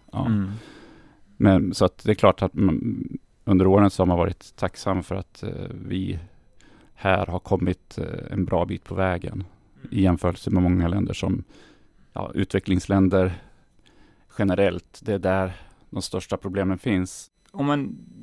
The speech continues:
Speaker 2: men vi konstaterar ändå att, att, att det är, att det är inte lätt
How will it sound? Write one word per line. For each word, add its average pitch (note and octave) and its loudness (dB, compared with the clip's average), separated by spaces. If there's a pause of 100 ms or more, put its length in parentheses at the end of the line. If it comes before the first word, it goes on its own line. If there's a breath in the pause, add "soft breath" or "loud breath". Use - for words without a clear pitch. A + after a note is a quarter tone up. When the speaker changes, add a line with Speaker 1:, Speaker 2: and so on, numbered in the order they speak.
(280)
Speaker 2:
men C#3+ 0
vi C#3+ 2
konstaterar D3+ 0
ändå A#2+ 4
att, A#2 -2 (160)
att, A#2 -6
att A#2+ -6
det B2 2
är, B2 -4
att A2 -8
det B2+ 0
är B2 0
inte A#2+ 0
lätt - -2